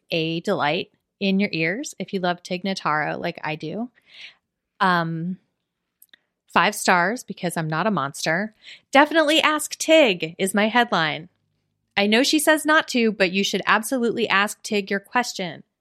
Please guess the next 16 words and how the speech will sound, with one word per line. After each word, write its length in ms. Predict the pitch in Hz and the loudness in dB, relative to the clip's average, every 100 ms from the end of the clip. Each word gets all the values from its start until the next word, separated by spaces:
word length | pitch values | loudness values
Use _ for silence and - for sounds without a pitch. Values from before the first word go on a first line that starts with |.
| _ _ - | _ _ -8
She 200 | - 233 | -2 0
gives 240 | 220 208 | 2 0
the 100 | - | -2
best 280 | 190 208 - | 2 2 2
advice 400 | 302 254 247 262 - | 0 4 2 2 -2
and 100 | 233 | 0
is 160 | 226 | 0
so 140 | - 269 | 2 2
kind 320 | - 220 214 | 2 -2 0
about 280 | 214 214 220 | 0 2 2
it, 120 | 240 | -2
and 140 | 233 233 | -2 -4
it's 120 | - | -2
always 340 | - 240 247 254 | 0 2 2 0
funny 300 | 233 226 220 | -2 0 -2
too." 360 | - 165 120 | -2 -2 -2